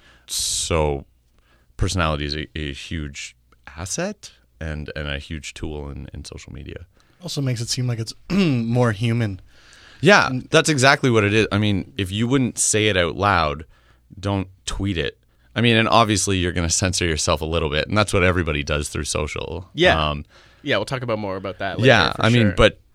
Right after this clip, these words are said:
Speaker 1: at the same time, so many people flip into this, like, "I'm a marketing machine" when they're pushing from a brand. And that's why a lot of people aren't very good at social. They're just like,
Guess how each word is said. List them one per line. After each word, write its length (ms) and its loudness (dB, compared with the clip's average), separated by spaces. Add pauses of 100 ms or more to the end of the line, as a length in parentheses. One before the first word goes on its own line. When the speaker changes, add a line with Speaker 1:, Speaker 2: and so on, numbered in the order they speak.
(140)
Speaker 1:
at 100 -6
the 60 0
same 240 2
time, 200 2
so 200 0
many 140 0
people 320 -2
flip 560 -4
into 320 -2
this, 240 -2
like, 240 -2
"I'm 220 2
a 60 0
marketing 540 0
machine" 480 2
when 100 -2
they're 140 -2
pushing 440 -6
from 180 -6
a 80 -4
brand. 560 -2 (480)
And 120 0
that's 160 4
why 240 6 (520)
a 60 -2
lot 240 2
of 80 -2
people 240 -4
aren't 340 -2
very 220 -2
good 260 0
at 100 0
social. 360 -2
They're 160 -2
just 180 -6
like, 160 -4